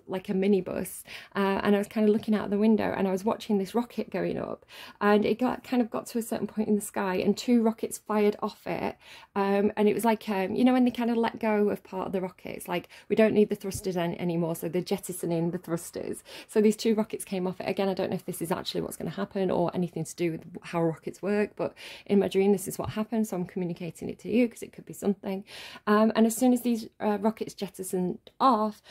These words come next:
the rocket itself, the main rocket, started to go really wibbly wobbly. So again, gyroscopic thing could be helpful. I don't know, nasa, <laughs> employ me, <laughs> science. Um, but yeah, it, the rocket started to go really wobbly, and I could see that they were trying to correct it.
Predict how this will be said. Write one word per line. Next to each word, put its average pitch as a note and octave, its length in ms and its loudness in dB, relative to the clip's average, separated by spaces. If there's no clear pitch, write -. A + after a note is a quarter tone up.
the G#3+ 280 4
rocket A3+ 300 -2
itself, G#3+ 380 -2
the G#3+ 60 -2
main G#3 200 4
rocket, - 260 -2
started - 240 -4
to - 60 -10
go F#3+ 100 -2
really F#3 260 4
wibbly F3 300 -2
wobbly. - 440 -2
So G#3+ 200 4
again, G3+ 380 2
gyroscopic - 800 -10
thing A#3 300 4
could A#3 140 -6
be A3 80 2
helpful. G#3+ 400 0
I G3+ 100 0
don't G#3 120 4
know, A3+ 140 4
nasa, B3 560 2
<laughs> - 80 -14
employ A3+ 360 4
me, B3+ 320 6
<laughs> - 140 -14
science. A#3+ 600 -4
Um, C4+ 540 4
but B3 120 2
yeah, A#3 240 4
it, - 180 0
the G#3+ 160 0
rocket A#3 320 0
started G#3+ 220 -2
to - 60 -10
go G3+ 140 0
really F#3+ 240 2
wobbly, F#3 500 -2
and F#3+ 260 2
I - 80 2
could A3+ 180 -2
see C4+ 200 2
that - 140 0
they A3+ 60 4
were A3 60 0
trying G#3+ 200 2
to G3+ 80 4
correct - 540 -4
it. D4 260 0